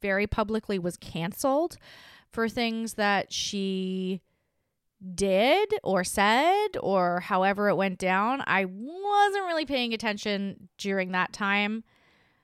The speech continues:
I wasn't really paying attention. I feel like that was covid times. I really didn't pay attention much to that. But I know she got canceled 'cause she wrote about it in her book. Anyway, she is iconic. She is, her style, her vibe, the whole thing. So if you're not listening to her podcast, you should. She has two,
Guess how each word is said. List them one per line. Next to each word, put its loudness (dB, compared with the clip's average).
I 4
wasn't 2
really -4
paying -4
attention. -6
I -4
feel -4
like 0
that -2
was -6
covid -4
times. -6
I -2
really -4
didn't -8
pay -6
attention -8
much -6
to -14
that. -4
But 2
I 4
know 2
she -2
got 2
canceled -4
'cause -10
she -8
wrote -4
about -6
it -8
in -14
her -8
book. -12
Anyway, 2
she 0
is 4
iconic. -6
She -2
is, -2
her 2
style, 0
her -4
vibe, 0
the -2
whole -2
thing. -8
So -6
if -6
you're -2
not 4
listening -4
to -4
her -4
podcast, -2
you -2
should. -4
She -2
has -2
two, 0